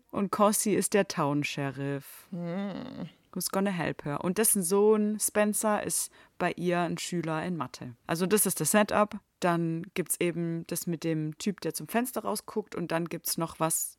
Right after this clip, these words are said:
Speaker 1: wo sie ganz unsicher ist, weil ihr Dad gegen Ende immer wieder, die hatten nicht so viel Kontakt.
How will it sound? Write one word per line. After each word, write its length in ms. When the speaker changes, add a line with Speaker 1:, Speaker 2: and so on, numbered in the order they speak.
Speaker 1:
wo 180
sie 280
ganz 480
unsicher 440
ist, 220
weil 200
ihr 140
Dad 560
gegen 320
Ende 680
immer 260
wieder, 180
die 140
hatten 200
nicht 140
so 160
viel 180
Kontakt. 640